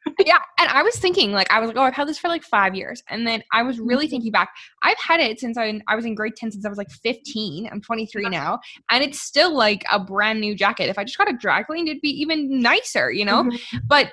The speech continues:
Speaker 2: uh, it's, they were initially upfront. It's always that, like, initial investment, and you're like, "Ooh," and you're hesitant, and that's always what deters me. But you have to be mindful. It's like, I have gotten my money's well worth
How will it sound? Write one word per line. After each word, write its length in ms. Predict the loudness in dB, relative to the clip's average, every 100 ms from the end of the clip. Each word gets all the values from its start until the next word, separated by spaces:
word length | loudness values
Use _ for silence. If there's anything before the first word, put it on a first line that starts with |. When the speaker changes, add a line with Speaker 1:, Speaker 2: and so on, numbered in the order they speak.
| 0
Speaker 2:
uh, 120 | 0 4
it's, 220 | 2 0 -12
they 200 | 0 2
were 300 | 6 6 4 2
initially 480 | -2 0 0 0 0
upfront. 480 | 0 -2 -2 -2 -2
It's 140 | -2
always 220 | 0 2 0
that, 160 | 0
like, 260 | 0 0 -4 _ _
initial 920 | -2 -2 -2 -4 -2 0 2 2 0 -2 -6
investment, 480 | -2 0 0 -4 -6
and 60 |
you're 80 | 0
like, 220 | 0 -2 -2 4
"Ooh," 320 | 4 4 2
and 180 | 0 -2
you're 80 | 2
hesitant, 360 | 2 2 2
and 80 | 0
that's 120 | 0 -2
always 160 | -2
what 140 | -2 -4
deters 400 | -6 -4 -4 -4
me. 360 | -4 -4 -6 -12 -20 0
But 160 | 2 4
you 100 | 2
have 200 | 2 0
to 40 | 0
be 120 | -2
mindful. 380 | 0 -2 -2 -6
It's 120 | -4
like, 180 | -4 -4 _ -2
I 120 | 0
have 260 | 0 -4 0
gotten 560 | 4 6 4 -2 -6 -6
my 220 | -4 -2
money's 480 | 0 -2 -4 -6 -12 -20 -10
well 500 | -8 -2 0 2 0
worth 320 | 0 -2 -4